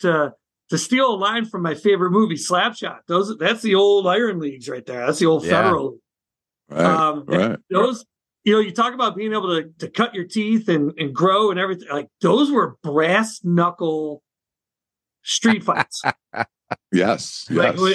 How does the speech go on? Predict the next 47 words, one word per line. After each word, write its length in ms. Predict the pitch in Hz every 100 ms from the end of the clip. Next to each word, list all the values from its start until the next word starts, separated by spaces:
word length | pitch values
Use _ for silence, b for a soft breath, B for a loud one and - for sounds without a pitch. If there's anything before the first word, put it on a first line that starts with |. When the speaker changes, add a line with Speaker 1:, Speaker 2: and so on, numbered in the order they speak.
| -
Speaker 2:
I 40 |
Speaker 1:
when 140 | 185 180
Speaker 2:
love 100 | 226
Speaker 1:
you 40 | 285
Speaker 2:
it. 20 |
Speaker 1:
went 200 | 277 247
down 440 | 240 220 220 226
and 180 | 202 180
played 300 | - 208 220
on 160 | 214 202
the 80 | 175
patchy 580 | - 175 190 196 226
grass 460 | 175 185 180 196 -
work 380 | 180 185 190 190
at 200 | 180 156
New 80 | 175
York 300 | 190 185 -
Tech, 380 | 175 165 165 - _ _ _ _
all 60 | 151
right, 260 | 170 185 180
or, 240 | 165 165
or, 460 | 175 185 180 175 175
or 320 | 196 196 202 202
you 120 | 175
go 200 | 185 202
over 100 | 226
to 160 | 233
Adelphi 800 | 220 180 175 190 - 180 190 196
and 80 | 196
you 80 | 175
played, 460 | - 185 190 185 180 b b
you 80 | 202
know, 80 | 214
we 180 | 226
played 300 | 254 277 247
in 80 | 226
the 80 | 208
last 400 | 196 202 196 -
game 360 | 202 240 220 180
on 180 | 175 180
Stiles 500 | - 175 175 180 -
Field. 340 | 226 269 -
I 40 | 131
mean, 120 | 156
that's 180 | 180 185
a 60 |
legendary 960 | 214 175 175 180 180 165 160 165 180 180